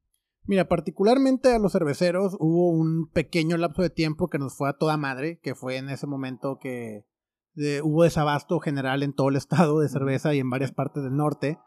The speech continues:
Speaker 1: Creo que muchos rompieron récord de venta, de eso, de hecho, en ese,
Speaker 2: Claro,
Speaker 1: en
Speaker 2: ¿no?
Speaker 1: ese mes. Nosotros nos fue, nos fue muy bien, pero no tan bien.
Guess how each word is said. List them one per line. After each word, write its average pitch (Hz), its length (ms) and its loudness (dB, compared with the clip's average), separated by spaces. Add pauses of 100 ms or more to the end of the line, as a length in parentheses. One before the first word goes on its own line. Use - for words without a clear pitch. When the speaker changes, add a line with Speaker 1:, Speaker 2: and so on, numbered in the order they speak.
Speaker 1:
Creo 156 200 2
que 185 120 6
muchos 180 340 10
rompieron 165 380 6
récord 170 300 8
de 151 120 4
venta, 165 320 2
de 143 140 0
eso, - 180 -8
de 139 160 -8
hecho, 147 160 -6
en 143 80 -2
ese, 113 100 -4
Speaker 2:
Claro, 120 200 -2
Speaker 1:
en 135 180 -4
Speaker 2:
¿no? 131 80 -6
Speaker 1:
ese 131 140 -8
mes. 156 420 -4
Nosotros 160 420 2
nos 214 220 2
fue, 180 240 2
nos 165 160 0
fue 233 100 6
muy 247 200 8
bien, 214 180 8
pero 170 100 -2
no 147 120 -2
tan 143 220 -4
bien. 151 220 -2